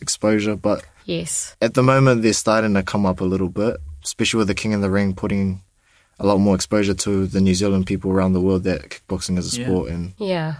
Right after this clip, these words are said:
Speaker 1: it's something that is actually good en-, entertainment. And, um, but, like, if you wanna, it depends on what you wanna do. Like, if you wanna get up to the top level, like, in-, international level, then it is best to go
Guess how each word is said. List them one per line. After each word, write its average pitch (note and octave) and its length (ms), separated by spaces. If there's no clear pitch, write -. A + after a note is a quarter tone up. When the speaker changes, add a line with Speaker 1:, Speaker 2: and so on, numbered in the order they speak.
Speaker 1:
it's - 300
something E2+ 520
that E2+ 360
is F#2+ 140
actually F2+ 280
good F2+ 180
en-, D2+ 180
entertainment. F#2+ 600
And, F2+ 160
um, F2+ 200
but, B2 140
like, B2 160
if C3 100
you D3+ 80
wanna, D3+ 380
it A#2 80
depends D#3 340
on C3 180
what A#2+ 200
you B2+ 60
wanna A2 140
do. A2+ 180
Like, G2+ 220
if - 100
you B2+ 60
wanna B2+ 180
get A2 160
up G2+ 120
to - 100
the G2 100
top F#2+ 300
level, G2+ 280
like, F#2 200
in-, F#2+ 120
international G2 500
level, F#2 260
then F#2 280
it G2+ 120
is A2 160
best A2 320
to G2+ 100
go G2+ 400